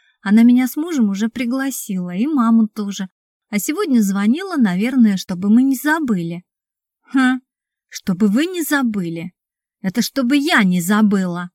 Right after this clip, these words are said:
буркнула Аллочка и украдкой взглянула на себя в зеркало. Прям не знаю, в чём идти.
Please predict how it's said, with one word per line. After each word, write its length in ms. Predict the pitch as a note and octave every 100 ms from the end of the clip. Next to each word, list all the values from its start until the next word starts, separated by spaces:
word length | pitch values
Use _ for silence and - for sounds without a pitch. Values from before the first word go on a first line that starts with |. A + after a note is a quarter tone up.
| _ _
буркнула 680 | F#3+ G#3 - G3+ G3 G#3 C#4
Аллочка 500 | G4 G4 - - D#4+ -
и 120 | C#4
украдкой 680 | G#3+ F3+ G3+ G#3+ A#3+ - E4+
взглянула 680 | C4 G3 G3 F#3+ G3 A#3
на 160 | D4 C#4+
себя 320 | - F#3 G3
в 40 | G3+
зеркало. 580 | F#3 F#3 F3+ F3+ F3+ - _ _ _ _ -
Прям 280 | F#3 F3+ F#3
не 140 | F#3+
знаю, 400 | G3 G3 A3 A#3
в 80 | -
чём 280 | A3+ A3+ B3
идти. 440 | - - E3